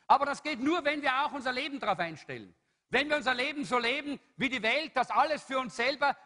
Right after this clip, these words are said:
mein, mein, meines, meines, meins, meins, meins ist, dann ist alles verbraucht.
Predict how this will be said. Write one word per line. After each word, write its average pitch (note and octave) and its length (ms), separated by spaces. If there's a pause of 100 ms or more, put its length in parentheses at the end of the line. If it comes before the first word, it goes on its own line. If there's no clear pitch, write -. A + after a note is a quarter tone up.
mein, G#3 220 (240)
mein, B3 420
meines, B3 340
meines, A#3+ 320
meins, A3 320
meins, G3+ 640
meins B3 380
ist, C#4+ 240 (240)
dann C4 120
ist A#3 80
alles E4 280
verbraucht. C#4 600